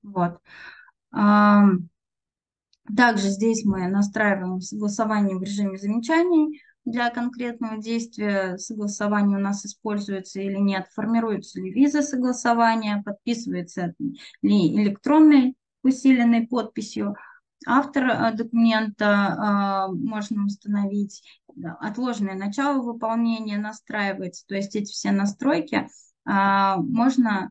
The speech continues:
настраивать прямо в виде документа. Вот, мы с вами настроили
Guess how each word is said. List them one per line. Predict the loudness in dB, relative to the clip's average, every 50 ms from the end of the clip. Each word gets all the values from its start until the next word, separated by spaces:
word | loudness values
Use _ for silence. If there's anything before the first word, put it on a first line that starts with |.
| _ -6
настраивать | -6 -6 -6 -4 -2 -2 0 0 0 0 -4 -6 _
прямо | -2 0 2 2 2 0
в | -2
виде | -6 -6 -6 -6 -6 -6 -6 -8 -10 _
документа. | -18 -18 -18 -16 -12 -8 -6 -4 -4 -4 -4 -6 -6 -8 -8 -10 -10 _ _ _ _ _ _ _ _ _ _ _ _ _ _ _ _ _ -10
Вот, | -6 -6 -4 -4 -4
мы | -2 -2 0 0 -2
с | -2 -4
вами | -4 -4 -4 -4 -4
настроили | -6 -6 -8 -8 -8 -6 -6 -4 -4 -4 -4 -6 -8